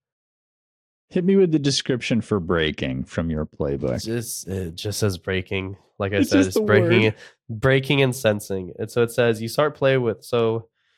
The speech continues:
Speaker 2: "You aren't just capable in your area of skill and training. You're astonishing, a true prodigy, excelling and learning far more quickly than anyone would expect. Choose two areas in which your mastery is particularly impressive."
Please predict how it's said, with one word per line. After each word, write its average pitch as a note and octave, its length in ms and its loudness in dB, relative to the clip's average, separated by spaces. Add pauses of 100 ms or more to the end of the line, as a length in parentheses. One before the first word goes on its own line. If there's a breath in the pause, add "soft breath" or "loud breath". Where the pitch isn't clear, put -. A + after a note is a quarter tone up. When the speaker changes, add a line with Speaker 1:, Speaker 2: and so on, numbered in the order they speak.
(280)
Speaker 2:
"You B2 160 0
aren't D#3 200 4
just D#3+ 140 -8
capable A#2+ 340 2
in A2+ 80 0
your A2 220 2
area G#2 240 2
of G2+ 80 -4
skill G2 200 -4
and F#2+ 80 -6
training. F#2 440 -8
You're G2 480 -6
astonishing, G2 600 -4
a F2 60 -10
true B2+ 180 -6
prodigy, G2+ 480 -4
excelling A2+ 400 -4
and A2 100 -6
learning G2 260 -4
far G2 160 0
more G2+ 140 -2
quickly G2 320 -4
than F#2+ 160 -6
anyone G#2 300 -4
would F#2 80 -6
expect. - 580 -6 (1080)
Choose A2+ 480 -4
two C3+ 260 0
areas A2+ 380 6
in G#2+ 100 0
which G#2 180 -2
your F#2+ 80 -4
mastery G2 680 0
is G2 100 -4
particularly G2 760 0
impressive." - 600 -12